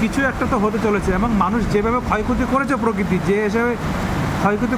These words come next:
করেছে গত তিরিশ চল্লিশ বছর থেকে, আস্তে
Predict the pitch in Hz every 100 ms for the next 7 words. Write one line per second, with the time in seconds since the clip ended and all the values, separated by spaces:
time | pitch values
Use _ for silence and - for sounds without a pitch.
0 | 247 269 - 185 120 - - 170 208 196
1 | - 214 233 240 262 262 254 247 - 185
2 | 135 - - - - - - - - 185
3 | -